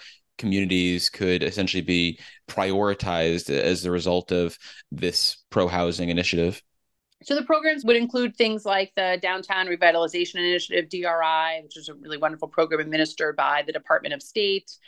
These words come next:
Speaker 2: uh, the New York Forward program. In the regional council process, there's a capital fund that's administered by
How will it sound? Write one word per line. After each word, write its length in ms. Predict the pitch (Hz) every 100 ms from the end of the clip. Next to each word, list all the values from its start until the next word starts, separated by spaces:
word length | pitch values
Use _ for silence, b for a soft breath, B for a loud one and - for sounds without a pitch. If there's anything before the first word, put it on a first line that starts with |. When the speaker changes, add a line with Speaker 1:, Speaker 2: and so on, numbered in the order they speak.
| B B -
Speaker 2:
uh, 80 | 156
the 80 |
New 100 | 160
York 200 | 156 147
Forward 480 | - 226 214 202 190
program. 800 | - 202 185 185 180 175 170 170 - _ _ -
In 220 | 208 208
the 100 | 190
regional 280 | 196 185 175
council 400 | - 185 175 185
process, 520 | - 175 170 175 165
there's 200 | 160 143
a 60 | 139 -
capital 380 | 196 190 190 180
fund 420 | - 185 185 180
that's 160 | 160 160
administered 560 | 156 156 156 - 147 143
by 260 | 135 139